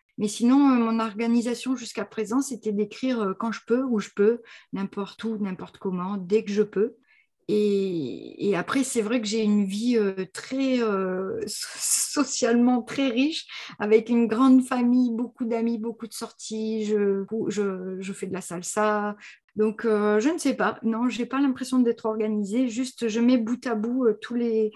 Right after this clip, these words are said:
temps qui me sont accordés. Maintenant que je suis auteure à temps plein,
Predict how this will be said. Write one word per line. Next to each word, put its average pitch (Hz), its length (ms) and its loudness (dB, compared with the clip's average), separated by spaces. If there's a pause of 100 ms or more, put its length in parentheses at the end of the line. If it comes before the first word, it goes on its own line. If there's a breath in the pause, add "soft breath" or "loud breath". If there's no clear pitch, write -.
(100)
temps 262 200 2
qui 254 200 -6
me 214 160 0
sont 208 640 -4
accordés. 196 640 -4
Maintenant 247 540 2
que 214 80 0
je 233 40 -2
suis 240 260 -6
auteure 233 360 -2
à 220 80 -4
temps 208 200 -6
plein, 247 300 -2